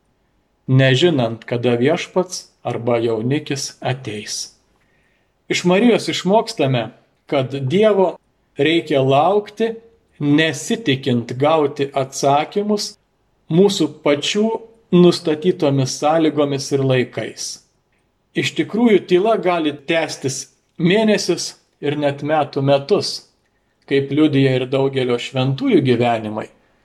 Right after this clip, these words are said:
kaip pavyzdžiui, švento kūdikėlio Jėzaus Teresės gyvenimas arba šventosios motinos Teresės iš Kalkutos gyvenimas, kurios liudija, kad turėdavo Dievo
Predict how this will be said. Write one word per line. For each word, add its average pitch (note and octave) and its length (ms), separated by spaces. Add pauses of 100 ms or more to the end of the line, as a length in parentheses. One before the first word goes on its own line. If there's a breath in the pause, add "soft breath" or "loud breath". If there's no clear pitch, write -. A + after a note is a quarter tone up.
(260)
kaip - 160
pavyzdžiui, B2+ 600 (160)
švento C3 680
kūdikėlio A#2+ 800 (260)
Jėzaus A#2+ 540
Teresės D#3+ 640
gyvenimas C3 800 (680)
arba B2 600
šventosios B2+ 1040 (440)
motinos C3 600
Teresės C3+ 580
iš B2+ 160
Kalkutos D3 640
gyvenimas, C3 880 (320)
kurios B2 380
liudija, C3 560 (400)
kad - 260
turėdavo D3 640 (680)
Dievo C3 540